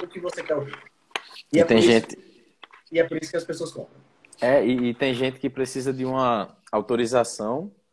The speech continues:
Speaker 2: de uma, de uma certa autoridade pra fazer determinadas coisas, né?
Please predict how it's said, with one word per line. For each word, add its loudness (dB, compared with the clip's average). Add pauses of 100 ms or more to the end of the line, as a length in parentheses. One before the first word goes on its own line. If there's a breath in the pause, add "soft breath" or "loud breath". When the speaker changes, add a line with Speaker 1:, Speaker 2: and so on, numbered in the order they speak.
(220)
Speaker 2:
de -8
uma, -4
de -10
uma -6
certa -2
autoridade 2
pra -2
fazer 0
determinadas -2
coisas, -10
né? -16